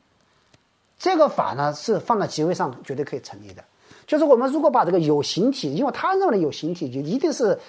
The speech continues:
大小长短，这个叫有形体。但是我们说大小长短这个是有形体的其中一部分，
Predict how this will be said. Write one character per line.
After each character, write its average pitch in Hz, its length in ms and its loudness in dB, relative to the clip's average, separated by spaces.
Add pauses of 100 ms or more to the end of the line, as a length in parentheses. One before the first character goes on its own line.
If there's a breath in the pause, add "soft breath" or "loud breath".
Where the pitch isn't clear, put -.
(180 loud breath)
大 240 160 2
小 143 120 -4
长 151 240 -4
短， 156 140 0 (560)
这 233 80 0
个 220 60 4
叫 208 120 4
有 131 180 -4
形 139 180 -6
体。 127 180 -8
但 226 120 6
是 285 40 0
我 220 100 2
们 156 120 0
说 202 200 2 (260 loud breath)
大 330 200 0
小 180 160 2
长 160 260 -6
短 160 140 -2
这 147 100 -6
个 185 60 -6
是 165 160 -6
有 113 140 -8
形 156 300 -4
体 - 160 -10
的 95 100 -14 (180)
其 - 140 -14
中 170 200 -8
一 139 140 -12
部 - 180 -20
分， 143 180 -16